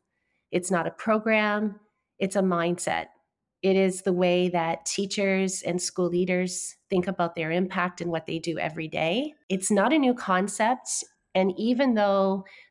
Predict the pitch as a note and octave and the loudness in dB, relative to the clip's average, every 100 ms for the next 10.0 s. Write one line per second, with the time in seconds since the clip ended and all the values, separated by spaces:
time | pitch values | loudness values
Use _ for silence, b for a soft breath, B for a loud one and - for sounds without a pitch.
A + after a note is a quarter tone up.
0 | - G3 F#3 B3+ E4 - - - - - | 0 0 2 4 2 2 -2 -2 -4 -6
1 | - - - F3+ F3 - F#3 E3+ E3+ F3+ | -6 -6 -2 0 0 -2 -2 -2 -4 -8
2 | - F#3 F#3 F3+ - E3 F#3 F3+ F3 F3 | -6 -6 -4 -4 -2 -4 -4 -8 -4 -6
3 | F3 E3+ E3 - - D#3+ - - - G3 | -2 -2 -2 -4 -2 -2 -4 -6 0 0
4 | G#3+ G#3+ G3 E3+ D#3+ D#3+ D#3+ D#3+ - - | 2 -2 -2 -2 -4 -6 -6 -6 -8 -12
5 | b b b b G3+ F#3+ F#3+ - - A#3 | b b b b 2 2 0 -4 -2 0
6 | A#3 A#3 G#3 F#3+ - F#3 F#3 - F3+ F3 | 2 4 2 0 0 -2 -4 -4 -2 -2
7 | F3 - F3 D#3+ D#3+ E3 b b b b | -4 -4 -4 -2 -2 -4 b b b b
8 | _ A3+ C#4+ - A3+ G3 G#3 A#3 A#3+ A#3+ | _ 0 0 -2 -2 0 0 0 0 0
9 | A3+ A#3 A#3 A#3+ G#3 F#3 F#3 F3+ F3+ | -2 0 0 0 0 2 2 2 2